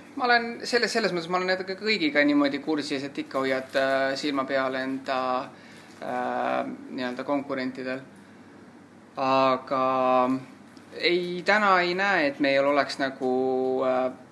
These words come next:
otsest konkurentsi ühegi nende, nendest. Et kõik küll baseeruvad täpselt ühel samal meetodil või nii-öelda mudelil, mis on ühisrahastus,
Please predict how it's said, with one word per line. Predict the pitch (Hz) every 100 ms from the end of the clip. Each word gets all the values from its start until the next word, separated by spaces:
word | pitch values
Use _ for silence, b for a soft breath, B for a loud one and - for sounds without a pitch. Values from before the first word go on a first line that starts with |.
| - - -
otsest | 143 151 - 127 - - - - - -
konkurentsi | - 156 151 135 127 127 - 131 127 127 -
ühegi | 147 147 139 131 127 131
nende, | 147 135 131
nendest. | 143 143 127 - -
Et | - 135 -
kõik | 135 180 196 -
küll | 156 143
baseeruvad | 143 143 180 143 135 131 131 -
täpselt | 160 165 143 131 -
ühel | 165 139
samal | 143 147 139 131
meetodil | 185 196 156 143 139
või | 131
nii-öelda | 131 131 135
mudelil, | 180 180 143 139
mis | 135 131
on | 135
ühisrahastus, | 127 135 185 185 - 151